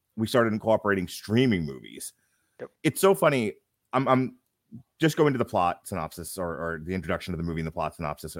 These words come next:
Speaker 1: when I'm done with this. But at the same time, it is so easy right now to go seven days a week with this. Like, if we
Speaker 2: It
Speaker 1: want, if
Speaker 2: really could be.
Speaker 1: if we just wanted to talk, if we wanted to be like the critically acclaimed guys and just talk about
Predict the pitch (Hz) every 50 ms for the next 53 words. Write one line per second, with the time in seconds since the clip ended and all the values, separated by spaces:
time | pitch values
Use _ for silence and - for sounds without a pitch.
0 | - 85 85 80 80 73 80 76 78 76 - 73 71 - - 85 82 78 - _
1 | _ _ - _ _ _ _ _ _ _ _ _ _ _ _ _ _ _ - 139
2 | 135 - 147 - - - 175 165 180 196 208 214 202 - - 135 120 120 123 135
3 | 147 151 160 170 156 - - - _ - 131 127 127 123 - - - - 131 120
4 | 123 127 - 98 107 113 110 104 120 123 117 117 117 110 107 120 120 117 107 95
5 | 92 - - - 101 95 95 101 95 95 92 82 87 80 82 80 - - 95 -
6 | 104 104 107 - - - - _ _ _ _ _ _ _ _ _ _ _ _ -
7 | 123 110 117 107 127 147 170 180 185 170 165 151 117 117 120 127 135 135 120 117
8 | 110 - - 110 104 101 90 92 101 98 101 - - _ _ _ - 143 151 131
9 | - 131 123 135 151 180 185 - 208 202 185 - 175 165 165 160 156 151 147 139
10 | 135 131 131 - 131 117 131 147 175 196 196 185 165 156 131 143 143 139 127 120
11 | - 117 101 117 - - 120 113 113 123 113 107 - 110 101 101 104 113 110 101
12 | 98 87 80 - - 107 101 107 - - 107 101 98 - 95 101 95 98 - -